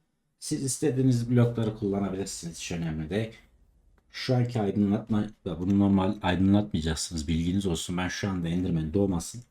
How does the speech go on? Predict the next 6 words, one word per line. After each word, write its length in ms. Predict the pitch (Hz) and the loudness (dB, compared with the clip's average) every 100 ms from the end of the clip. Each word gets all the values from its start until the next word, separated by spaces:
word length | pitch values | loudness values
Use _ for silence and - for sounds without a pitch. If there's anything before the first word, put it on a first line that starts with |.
| - | -6
Enderman'lerle 600 | 87 85 82 80 78 98 | -6 -4 -2 -2 -2 -4
uğraşmayalım 760 | 90 85 - 82 73 71 65 - | -4 -6 -6 -6 -6 -8 -12 -2
diye 240 | 92 104 - _ _ _ _ _ _ _ _ _ _ _ _ _ _ | 0 0 -4 _ _ _ _ _ _ _ _ _ _ _ _ _ _
onu 500 | 110 80 90 104 104 - _ _ _ _ _ - | -2 0 0 0 -2 -12 _ _ _ _ _ -8
aydınlattım. 880 | 87 82 87 87 101 - _ - - _ | -6 -4 -4 -4 -4 -8 _ -8 -8 _
Şimdi 440 | - 143 139 67 | -12 -4 -2 -2